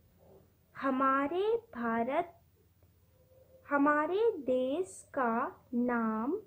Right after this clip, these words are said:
भारत है। हमारे देश का नाम भारत है।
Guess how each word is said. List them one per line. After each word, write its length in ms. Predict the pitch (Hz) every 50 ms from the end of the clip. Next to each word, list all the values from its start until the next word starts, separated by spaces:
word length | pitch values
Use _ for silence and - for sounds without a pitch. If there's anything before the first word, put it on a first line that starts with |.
| - - _ - 233
भारत 680 | 220 226 220 226 214 214 226 285 339 - - - _ _ _ - 269
है। 280 | 269 226 - - - - _ _ _ _ _ _ _ _ _ _ _ _ _ _ _ _ _ - - _ _ _ _ _ _ _ _ _ _ _ - -
हमारे 960 | 240 226 220 220 220 220 220 220 214 220 220 220 233 240 262 339 466 - - _ _ _ _ _ - - - - - _ _ _ _ _ _ _ _ _ _ _ _ _ _ _ _ _ _ _ _ _ _ _ _ -
देश 1000 | 233 214 220 240 233 226 226 220 220 226 226 233 285 349 403 - - - - - _ _ _ _ _ _ _ _ _ _ _ _ _ _ _ _ _ - _ _ _ _ _ _ _ _ _ _ _ -
का 400 | 285 277 269 262 254 247 233 226
नाम 680 | 220 214 214 214 214 214 220 226 233 247 269 311 349 415 466 - - _ _ _ _ _ _ _ _ _ _ _ _ _ _ _ _ _ _ _ _ _ _ _ _ _ _ _ _ _ _ - 220 208
भारत 760 | 208 190 214 214 208 208 214 214 220 247 294 339 339 - _ _ - 453 466 - - - _ _ - _ _ _ _ _ _ _ _ _ _ _ _ _ _ _ - _ _ _ _ _ _ _ _ _ _ _ - -
है। 280 | 240 208 226 - -